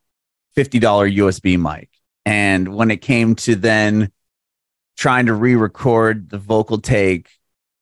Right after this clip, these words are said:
in a, you know, legitimate, expensive studio,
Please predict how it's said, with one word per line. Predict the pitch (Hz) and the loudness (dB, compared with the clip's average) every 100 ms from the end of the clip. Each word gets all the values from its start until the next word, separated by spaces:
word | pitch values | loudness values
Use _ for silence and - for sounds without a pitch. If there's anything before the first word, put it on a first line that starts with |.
| - | -4
in | 104 | -2
a, | 98 120 - _ _ _ - | -2 -6 -14 _ _ _ -4
you | 104 | -2
know, | 90 | 0
legitimate, | 95 95 110 101 92 90 85 _ _ _ | -2 0 0 2 0 -2 -6 _ _ _
expensive | - - 110 107 90 | -8 -2 -2 -4 -6
studio, | - 233 226 113 92 | 0 2 4 4 2